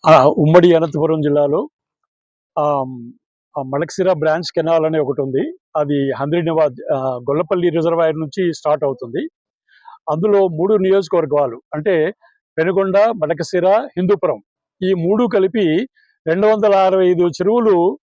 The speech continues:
హంద్రీనివా నీటితో నింపాలా. కానీ ఈ హంద్రీనివా కాలువ కెపాసిటీ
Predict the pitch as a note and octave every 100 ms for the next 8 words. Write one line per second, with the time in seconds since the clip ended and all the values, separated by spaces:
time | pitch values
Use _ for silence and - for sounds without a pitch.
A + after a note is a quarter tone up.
0 | D#3 F3+ G#3+ G3 F#3+ F3+ E3+ E3+ G#3+ D#3+
1 | C#3+ C#3 F#3+ E4+ _ - _ _ - F#3+
2 | A3 G3 F#3 F3+ D3 F3+ A#3 A3 G#3+ G3+
3 | - D#3+ A#3 A3 F#3 F#3 F3+ D#3+ G#3 -
4 | -